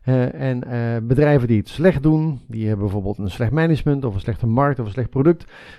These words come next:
die hebben over het algemeen de neiging om in de komende periode het minder goed te doen. Dus kopen van de winnaars is een bewezen succesvolle strategie. En laten we eens eventjes kijken naar de verschillende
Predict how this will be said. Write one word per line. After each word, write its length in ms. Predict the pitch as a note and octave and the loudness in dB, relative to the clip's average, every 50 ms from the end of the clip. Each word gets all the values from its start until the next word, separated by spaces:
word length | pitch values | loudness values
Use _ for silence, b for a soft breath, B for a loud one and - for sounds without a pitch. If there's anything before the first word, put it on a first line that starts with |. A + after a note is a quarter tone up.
| B | B
die 100 | - F#3 | 2 4
hebben 180 | A3+ A3 F3+ F3 | 4 6 6 4
over 140 | E3 C3 B2 | 2 4 4
het 100 | D3 C#3 | 4 4
algemeen 220 | B2 C3 B2+ A#2+ | 4 4 2 2
de 60 | A#2+ | 2
neiging 400 | A#2 A2+ A2+ A#2 B2 A#2+ C3 C3+ | 2 2 2 2 2 2 0 0
om 240 | - C3+ B2+ B2 C3+ | 0 -2 -2 -2 0
in 100 | C3 B2+ | 0 -2
de 60 | A#2+ | -2
komende 340 | A#2+ - A2+ G#2+ A2 A#2 A#2 | 0 -2 -2 -2 -2 -2 -2
periode 520 | A2+ - A#2 G2+ F#2+ G#2 G2+ G#2 A2 A2+ A#2+ | -2 -2 -2 -2 -2 -2 -2 -2 -2 -2 -2
het 200 | - A#2+ A#2+ G2+ | -2 -2 -2 -2
minder 400 | G#2 A2 A#2+ C3+ C#3 C3+ B2 G#2+ | 0 2 2 2 2 2 0 0
goed 360 | - - A#2 G#2 - - - | 0 -4 -6 -8 -8 -8 -4
te 120 | - A2 | -4 -2
doen. 320 | F#2 G2+ G2+ F2+ D2 C#2+ B B B B B B B | -2 -2 -4 -4 -6 -8 B B B B B B B
Dus 220 | - C3 A#2 - b b b b - - | -4 -2 -2 -2 b b b b -2 4
kopen 460 | - G#3 G#3 G#3 - F#3+ F#3+ F3 C#3+ | 6 6 8 8 6 4 2 0 0
van 160 | - D#3 D3 | -2 0 2
de 140 | A#2+ A#2 G2+ | 2 4 6
winnaars 520 | G#2+ C#3+ F3+ F3 D#3+ D3+ D3+ D3+ A#2+ - | 6 6 6 6 4 4 4 2 0 -2
is 240 | - - F3 F3+ D#3 | 0 2 2 2 4
een 220 | F#3 - D3+ C#3 | 2 2 2 2
bewezen 720 | A#2 A2+ A2 G#2 G#2+ C#3+ F#3 A3 G3+ D#3 D3 D#3+ E3 D#3 C3 - | 4 4 4 6 6 6 8 6 6 6 6 4 4 4 2 -2
succesvolle 680 | - - C3+ - - E3 F3 - - - D#3 C#3+ C#3 | -4 -2 -2 0 2 0 0 0 -2 -4 -2 -2 -2
strategie. 500 | A#2 - - C3+ B2 A#2 - F2+ G2+ G2+ | -2 -2 0 0 0 0 0 -4 -6 -4
En 60 | G2 | -2
laten 140 | A#2+ D#3 F3+ | -2 0 2
we 40 | E3 | 2
eens 160 | E3+ E3+ D#3+ | 4 2 2
eventjes 240 | D#3 D3 B2 - E3+ | 0 -4 -6 -4 -2
kijken 180 | D#3 D3+ C#3 C#3 | -2 -2 -2 -2
naar 280 | C#3+ C#3 C#3 D3 D#3+ | 0 0 -2 -2 -2
de 160 | C#3+ C#3 C#3+ | -4 -4 -4
verschillende 720 | A#2+ A#2 A2+ - - - F#3 F3 E3+ D#3+ C#3+ C#3 D3 C#3 | -4 -6 -8 -4 -2 -2 0 2 2 2 4 4 4 4